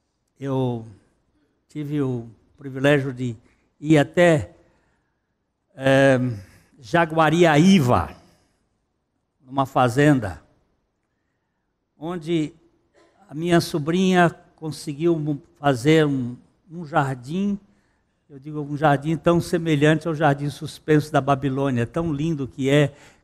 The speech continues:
com flores. Há vinte anos ela está plantando flores e,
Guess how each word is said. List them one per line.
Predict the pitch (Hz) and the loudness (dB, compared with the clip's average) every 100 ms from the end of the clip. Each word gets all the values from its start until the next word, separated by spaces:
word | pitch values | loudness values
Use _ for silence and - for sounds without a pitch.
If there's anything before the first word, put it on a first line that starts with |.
| - | -12
com | 147 | -10
flores. | 143 - 165 160 117 107 - 151 _ _ | -10 -2 2 2 0 -4 -12 -20 _ _
Há | 131 139 131 135 117 _ _ _ _ _ _ _ _ _ _ _ | 2 2 2 0 -6 _ _ _ _ _ _ _ _ _ _ _
vinte | 160 175 - 160 | -14 -12 -2 2
anos | 175 160 147 | 4 2 2
ela | 147 | 2
está | 143 - | 2 0
plantando | 143 160 147 139 151 151 139 123 | -4 -2 -2 0 -2 -2 -4 -8
flores | - _ - 151 156 127 123 107 107 | -14 _ -8 -4 -2 -2 -6 -8 -12
e, | 123 | -12